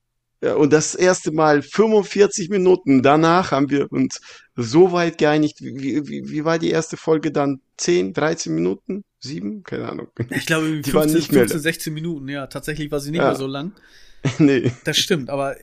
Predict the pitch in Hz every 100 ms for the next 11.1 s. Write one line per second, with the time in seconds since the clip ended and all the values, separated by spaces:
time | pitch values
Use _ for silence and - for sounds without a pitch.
0 | - 156 180 - 214 151 - 135 147 160
1 | 165 165 160 151 147 143 147 _ - 175
2 | 175 180 175 160 170 175 156 135 127 123
3 | 127 120 139 170 - - - - - -
4 | - - - - - 196 - 151 147 151
5 | 143 135 143 139 151 220 - _ 135 143
6 | 156 151 151 147 175 170 156 175 175 208
7 | 180 - 165 - 143 135 139 131 151 131
8 | 151 147 135 151 - _ - 196 214 -
9 | 185 170 165 160 143 180 - 170 165 -
10 | 151 147 214 214 190 180 190 135 - 139